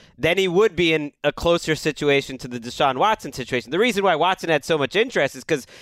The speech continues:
he, first of all, allowed his agent to tamper, essentially, when he wasn't allowed to trade. And then when he was allowed to make a trade,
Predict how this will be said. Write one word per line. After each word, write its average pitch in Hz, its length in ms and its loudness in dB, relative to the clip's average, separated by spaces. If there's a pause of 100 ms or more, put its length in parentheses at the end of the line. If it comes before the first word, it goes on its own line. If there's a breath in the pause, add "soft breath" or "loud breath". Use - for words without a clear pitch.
(160 loud breath)
he, 175 420 2 (340 loud breath)
first 196 360 0
of 156 80 0
all, 151 360 2 (160)
allowed 156 460 2
his 156 160 -2
agent 151 400 0
to 156 80 -6
tamper, 160 500 0
essentially, 131 640 0
when 139 280 0
he 127 60 0
wasn't 156 360 0
allowed 120 320 0
to 117 80 -6
trade. 123 300 0
And 143 140 0
then 147 140 0
when 139 100 0
he 135 60 4
was 190 240 2
allowed 156 300 0
to 139 80 -8
make 131 220 -2
a - 40 -2
trade, 147 360 0